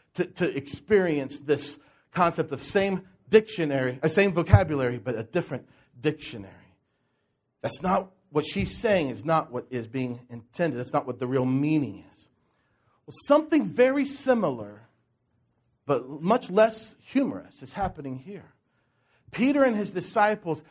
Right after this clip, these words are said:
have the same vocabulary as Jesus. They agree that Jesus is the Christ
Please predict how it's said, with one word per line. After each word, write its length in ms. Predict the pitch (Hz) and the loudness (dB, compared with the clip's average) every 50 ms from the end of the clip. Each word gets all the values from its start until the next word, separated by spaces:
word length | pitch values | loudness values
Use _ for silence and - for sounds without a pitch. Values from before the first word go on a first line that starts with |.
| _ _ | _ _
have 200 | - 208 208 170 | -4 -4 -2 -2
the 60 | 180 | -4
same 320 | 180 - - 202 190 180 151 | -8 -6 -4 -4 -2 -4 -2
vocabulary 1200 | - 175 165 151 - - - - - 233 277 285 - 208 185 160 156 147 139 135 135 131 123 - _ _ - | 0 0 0 0 -2 -6 -14 -8 -2 0 0 0 0 0 -2 0 0 0 0 0 -2 -4 -6 -12 _ _ -10
as 180 | 143 151 143 127 | -10 -10 -10 -10
Jesus. 560 | - 190 190 185 165 - - - - - _ _ _ _ _ _ _ - | -8 -6 -6 -6 -6 -8 -14 -20 -20 -20 _ _ _ _ _ _ _ -6
They 240 | - 170 170 220 277 | 0 2 2 2 2
agree 580 | 262 240 254 208 175 156 180 214 214 185 151 135 | 2 0 -2 -2 -2 -6 -6 -4 -2 -2 -2 -2
that 260 | 127 143 123 - 123 | -2 -4 -6 -6 -8
Jesus 540 | 113 139 208 214 214 185 147 147 - - - - | -10 -6 -6 -4 -4 -6 -6 -10 -12 -12 -6 -2
is 320 | 160 160 147 131 113 107 | 0 0 0 0 -2 -6
the 80 | 107 123 | -14 -16
Christ 600 | - - - 107 - - - - - - - _ | -14 -10 -10 -10 -10 -12 -18 -20 -20 -20 -20 _